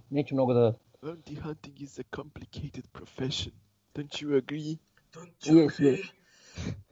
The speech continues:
Speaker 1: <laughs> Ali, eto,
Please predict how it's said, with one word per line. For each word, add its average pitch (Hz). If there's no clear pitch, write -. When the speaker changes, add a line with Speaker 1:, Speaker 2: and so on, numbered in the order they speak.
Speaker 1:
<laughs> -
Ali, 170
eto, 175